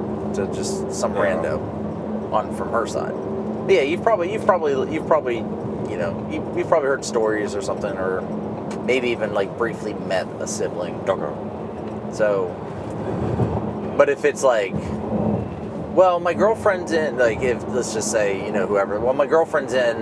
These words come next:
Speaker 1: you know, my sorority sister's in
Speaker 2: Oh.
Speaker 1: from, from school," and you're just like, "Okay,
Speaker 2: Mm.
Speaker 1: yeah,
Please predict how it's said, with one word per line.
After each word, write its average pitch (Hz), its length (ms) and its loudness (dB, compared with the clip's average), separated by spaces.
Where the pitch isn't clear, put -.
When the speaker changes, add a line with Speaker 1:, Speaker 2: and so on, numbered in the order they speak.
Speaker 1:
you 110 80 -4
know, 92 240 2
my 135 100 2
sorority 151 480 4
sister's 120 460 -2
in 117 200 2
Speaker 2:
Oh. 92 600 6
Speaker 1:
from, 117 540 2
from 131 200 0
school," 131 540 4
and 117 140 0
you're 127 120 0
just 120 200 0
like, 107 300 4
"Okay, 120 460 4
Speaker 2:
Mm. 92 240 -2
Speaker 1:
yeah, 131 240 6